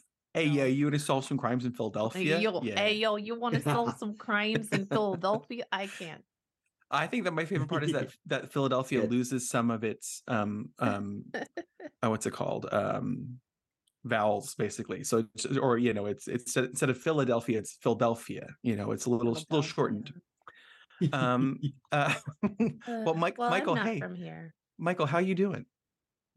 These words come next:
Speaker 3: Oh, I'm doing pretty good. I had a weekend of doing not much of anything, really, but, uh,
Speaker 1: Mm-hmm.
Speaker 3: I did it really well. I don't know. I'm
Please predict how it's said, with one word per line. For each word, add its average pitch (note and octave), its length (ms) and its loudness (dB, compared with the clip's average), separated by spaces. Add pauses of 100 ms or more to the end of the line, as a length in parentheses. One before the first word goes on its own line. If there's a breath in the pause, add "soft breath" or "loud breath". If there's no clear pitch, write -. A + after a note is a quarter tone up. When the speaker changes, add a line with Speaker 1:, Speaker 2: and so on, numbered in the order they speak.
(380)
Speaker 3:
Oh, F3+ 180 2
I'm C3 220 2
doing A#2 280 2
pretty A#2+ 300 2
good. A#2 580 2 (1160 soft breath)
I D3 1600 2
had D#3+ 140 2
a C#3 320 2
weekend F3+ 420 0
of C#3+ 220 -2
doing E3+ 560 2 (500)
not E3 260 0
much D#3+ 200 0
of C#3 80 0
anything, C#3+ 360 2
really, D#3 400 2 (140)
but, C#3 300 0
uh, C3+ 160 2
Speaker 1:
Mm-hmm. G#2+ 100 -6
Speaker 3:
I D#3+ 60 2
did D3 160 2
it D3 80 0
really C#3+ 240 2
well. C3 420 2 (3250)
I F#3+ 80 0
don't B3+ 140 2
know. D3+ 380 2
I'm D3+ 420 0